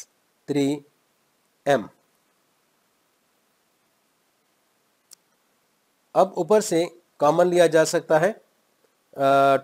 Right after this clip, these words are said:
टू, तो टू कॉमन लेंगे तो ये आ जाएगा फ़ाइव पी स्क्वायर माइनस टू एम स्क्वायर प्लस थ्री पी एम over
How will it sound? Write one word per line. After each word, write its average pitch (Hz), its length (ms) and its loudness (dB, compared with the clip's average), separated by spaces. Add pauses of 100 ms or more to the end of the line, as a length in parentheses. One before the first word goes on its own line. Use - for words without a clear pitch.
टू, 214 160 0 (640)
तो 156 140 -2
टू 185 240 -2
कॉमन 185 300 2
लेंगे 160 420 -2
तो - 160 -10
ये 156 80 0
आ 147 140 2
जाएगा 147 380 0 (1300)
फ़ाइव 156 360 2 (440)
पी 214 160 -2
स्क्वायर 160 460 0 (480)
माइनस 156 480 0
टू 165 280 -4 (1300)
एम 180 220 0
स्क्वायर 156 420 -2 (760)
प्लस 170 300 2
थ्री 151 260 -4 (720)
पी 151 360 -4
एम 175 280 4 (1400)
over 151 280 4